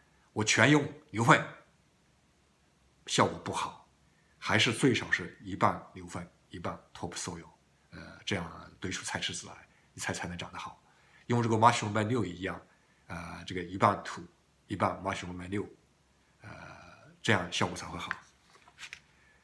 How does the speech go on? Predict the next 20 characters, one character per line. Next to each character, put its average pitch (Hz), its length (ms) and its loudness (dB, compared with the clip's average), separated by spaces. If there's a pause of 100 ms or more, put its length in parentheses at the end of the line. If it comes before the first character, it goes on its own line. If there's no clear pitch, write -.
(200)
再 160 160 8
下 160 140 10
来 139 80 12
就 135 100 2
是 113 200 2
肥 101 180 0
料， 110 180 6 (680)
肥 127 160 8
料 165 100 12
我 127 100 8
们 110 120 4
说 139 180 4
的 120 80 4
最 151 220 6
多 110 160 0
的 92 120 -4 (300)
指 92 160 -4
的 92 80 -2
就 101 100 -2
是， 90 300 -6